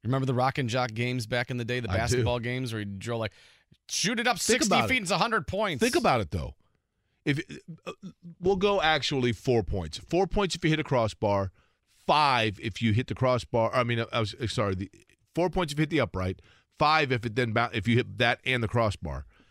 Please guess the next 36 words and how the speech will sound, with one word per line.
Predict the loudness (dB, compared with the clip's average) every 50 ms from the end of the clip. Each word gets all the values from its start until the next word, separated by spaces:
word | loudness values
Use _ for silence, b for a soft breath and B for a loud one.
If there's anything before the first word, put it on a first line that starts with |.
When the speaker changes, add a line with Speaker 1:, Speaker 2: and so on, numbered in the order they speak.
| b b b
Speaker 1:
What | -6 -4
Speaker 2:
You | 0
Speaker 1:
if | 2
Speaker 2:
know | 2
Speaker 1:
you | 2
Speaker 2:
how | 2 0
hard | -2 -4 -2 2 2 4 4 4 2
that | 2 2 2
is | 2 0 0
to | 0 0
do? | 2 2 2 0 -2 B B B B
So | -2 2 2 2 2
if | 2 -2 -2 -4
you | -4 -10 -6 -2 0 0 2 2
know, | 2 2 4 4 4 4 4 4 4 2 2 0 -2 _ _ _ _ _ _ _ _ _ _ _ _ _ _ _ _ _ _ _ _ _ _ _ _ _ _ _ _ _ _ _ -8
if | -2 0
you're | 2 4
down | 4 4 2 0
four, | -2 0 2 4 4 4 2 0 -4 _ _ _ _ _ _ _ _ _ _ _ _ _ _ _ _ _ _ _ _ _ _ _ _ _ _ _ _ _ _ _ -12
twenty-five, | -6 -4 -2 -2 0 2 4 4 4 4 2 -2
uh, |
you | -8 -8 -4 -4
know, | -4 -4
two | -4 -4 -4 -2
seconds | 0 0 0 0 -2
to | -2
go | -2 -2
in | 0
the | 0
game | 0 0 0 0
and | 0
you're | 0
on | 0 0
the | -2
twenty-five-yard | -2 -2 -2 0 0 0 0 2 2 0 0 0
line, | 0 -2 -4